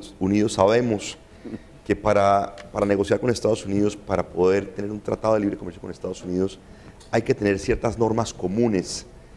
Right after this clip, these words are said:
Eh, y ya los países que lo hemos hecho, pues tenemos ese, digamos, eh, forma, eh, en la cual hemos venido trabajando. Entonces, nuevamente integrar esto es bastante más sencillo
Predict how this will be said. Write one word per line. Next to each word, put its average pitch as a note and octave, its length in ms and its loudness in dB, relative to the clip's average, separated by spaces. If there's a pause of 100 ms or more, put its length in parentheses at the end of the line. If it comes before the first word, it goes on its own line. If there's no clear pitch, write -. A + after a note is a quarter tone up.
(260)
Eh, F2+ 380 2
y G2+ 80 -6
ya G2 160 4
los A#2+ 120 -4
países G2 380 0
que - 160 -2
lo F2+ 100 4
hemos G#2 220 -2
hecho, G#2+ 240 0
pues - 300 -6
tenemos G#2 480 0
ese, A2+ 380 0 (600)
digamos, G#2+ 540 0
eh, E2 600 0 (1120)
forma, B2 460 4 (760)
eh, F2+ 560 2 (580)
en - 80 -6
la F#2 80 2
cual G2+ 200 2
hemos A2 180 2
venido G#2 240 2
trabajando. A2+ 500 2
Entonces, A2 540 -2 (320)
nuevamente A#2 420 0
integrar G2+ 360 0
esto G#2+ 300 -2
es G2 80 -4
bastante G#2+ 360 -4
más G#2+ 140 0
sencillo G2 460 -6